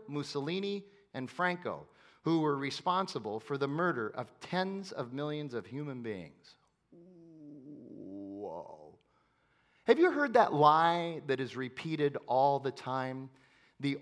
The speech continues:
only wars we've ever had in this world were driven by religion. It's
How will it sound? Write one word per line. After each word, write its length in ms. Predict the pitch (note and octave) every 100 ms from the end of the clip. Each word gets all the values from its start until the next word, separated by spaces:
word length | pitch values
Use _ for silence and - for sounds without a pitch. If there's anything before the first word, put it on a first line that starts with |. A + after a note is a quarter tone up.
| -
only 420 | E3 F#3+ F#3+ F#3
wars 500 | C#3 D3 D#3 D#3+ C3
we've 200 | B2+ A#2+
ever 240 | C#3 D3
had 240 | C3 C3 C#3
in 120 | C3
this 220 | A#2+ -
world 380 | A2 B2+ C3 A#2
were 160 | G#2
driven 580 | G2 F#2+ A#2 B2 B2+ B2
by 180 | A2+ G2
religion. 800 | F2+ F#2 F#2 G2 G2 A2 A#2 A#2+ A#2+ _ _ _
It's 280 | D3+ D#3